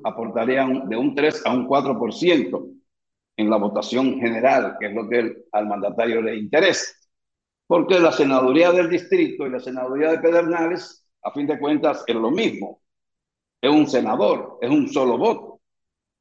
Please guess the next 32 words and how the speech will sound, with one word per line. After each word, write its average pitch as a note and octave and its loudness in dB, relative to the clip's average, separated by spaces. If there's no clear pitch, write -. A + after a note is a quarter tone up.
que C#3 0
le B2+ -2
da D#3+ 4
una F#3 -2
mayor F3 0
principalía E3+ -2
el B2 -8
que, B2 -8
el C3+ -2
que C#3 -4
la A#2+ 0
tenga, C#3+ 0
el A#2+ -4
que B2 -4
la A#2+ -4
pueda D3 2
desarrollar. A#2 -6
Pero B2 -6
en B2+ -10
términos F#3 2
numéricos, D#3+ 2
es C#3+ 0
un C#3 2
voto D3 0
igual. A#2+ 0
El A2+ -2
Distrito D#3+ 2
Nacional D#3 2
a A2+ -2
cualquier C3 -2
otra B2+ 2
provincia A2+ -2